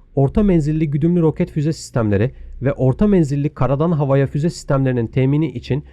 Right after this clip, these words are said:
sözleşme imzaladığı iddia ediliyor. Bangladeş ordusunun personelinin bu kapsamda eğitim almak için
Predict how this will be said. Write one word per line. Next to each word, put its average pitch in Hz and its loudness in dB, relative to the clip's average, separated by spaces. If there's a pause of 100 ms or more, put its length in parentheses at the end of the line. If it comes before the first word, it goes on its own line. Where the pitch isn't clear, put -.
(180)
sözleşme 156 0
imzaladığı 127 0
iddia 127 0
ediliyor. 117 -4 (600)
Bangladeş 175 2
ordusunun 165 -2
personelinin 120 0 (280)
bu 170 -2
kapsamda 151 0
eğitim 131 -2
almak 143 0
için - -8